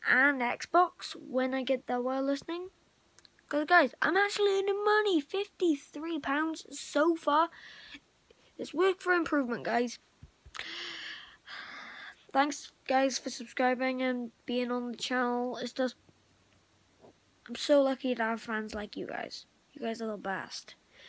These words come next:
I wouldn't be the Epic Gamer two without you guys. I love y'all. Hug. <laughs> Right. Cut to the chase.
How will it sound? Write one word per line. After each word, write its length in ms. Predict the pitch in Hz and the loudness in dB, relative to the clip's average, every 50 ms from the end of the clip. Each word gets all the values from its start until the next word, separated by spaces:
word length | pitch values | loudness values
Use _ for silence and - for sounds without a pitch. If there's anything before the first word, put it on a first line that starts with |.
| - - - - | -20 -18 -14 -10
I 40 | 226 | -6
wouldn't 300 | 220 240 226 214 233 208 | -4 -2 -2 -2 -4 -4
be 260 | 247 247 247 233 214 | -2 -2 -2 -2 -4
the 120 | 190 226 | -4 -4
Epic 220 | 226 226 - 240 - | -4 -4 -4 -6 -4
Gamer 200 | 247 220 220 226 | -4 -4 -4 -4
two 280 | - - - 233 226 | -6 -4 -4 -4 -4
without 320 | 208 196 196 185 160 - - | -4 -6 -6 -6 -6 -6 -8
you 80 | - | -8
guys. 340 | - - - - - - - _ _ _ _ _ _ _ _ _ _ _ _ _ _ _ - - | -8 -8 -8 -8 -8 -12 -14 _ _ _ _ _ _ _ _ _ _ _ _ _ _ _ -18 -12
I 60 | - 208 | -8 -6
love 180 | 202 196 - | -4 -4 -2
y'all. 360 | 190 175 127 - - - - - _ _ - - - _ - - - | -2 -2 -2 -4 -8 -14 -14 -18 _ _ -4 -4 -4 _ -20 -4 8
Hug. 320 | - 233 254 254 240 220 - - - | 12 12 12 12 12 8 -2 -6 -2
<laughs> 80 | 277 269 - - - - - - - - _ _ _ _ _ _ _ _ - 277 - - - - - - - - - - 247 | 0 0 0 0 -2 -6 -12 -18 -20 -20 _ _ _ _ _ _ _ _ -20 -18 -16 -14 -12 -12 -10 -8 -8 -6 -6 -6 -2
Right. 320 | - 247 269 214 - - - - - _ _ _ _ _ - - - - - - - - - - _ _ - - - - - _ _ - - | 2 4 4 4 4 0 -8 -14 -16 _ _ _ _ _ -20 -20 -20 -20 -20 -20 -20 -20 -20 -20 _ _ -20 -20 -20 -20 -20 _ _ -10 -2
Cut 160 | - - - | 0 2 2
to 80 | - 254 | 2 0
the 100 | 202 202 | -2 -2
chase. 380 | - - 247 233 320 359 - | -4 -2 -2 -2 -2 -2 -4